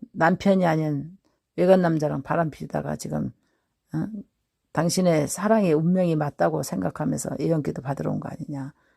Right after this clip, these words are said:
하면서 끄집어냈을 때 그는 아무 말을 못했습니다. 우리가 이 간증을 통해서 우리 하나님께서는 불꽃 같은 눈동자로, 어?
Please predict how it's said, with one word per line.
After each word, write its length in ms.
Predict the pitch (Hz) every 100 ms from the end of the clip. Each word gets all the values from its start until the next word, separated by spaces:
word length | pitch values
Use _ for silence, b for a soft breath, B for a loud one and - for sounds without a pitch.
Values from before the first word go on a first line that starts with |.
| _
하면서 340 | - 170 160
끄집어냈을 720 | 160 214 214 190 165 139 156
때 300 | - - 120 _ _ _ _ _ _ _ _
그는 280 | - 175 170
아무 400 | 151 160 190 214
말을 240 | 180 156
못했습니다. 760 | 151 139 - - 127 120 143 135 _ _ _ _ _ _ _
우리가 260 | 175 180 180
이 140 | 175
간증을 460 | 165 170 175 175 156
통해서 560 | 175 165 160 - - - _ _ _ _ _ _
우리 380 | 185 190 185 170
하나님께서는 840 | 160 208 214 185 - 156 170 156
불꽃 380 | 139 185 185 196
같은 340 | - 180 180 170
눈동자로, 880 | 156 143 165 147 147 147 165 - 151 _ _ _ _ _ _ _
어? 200 | 156 160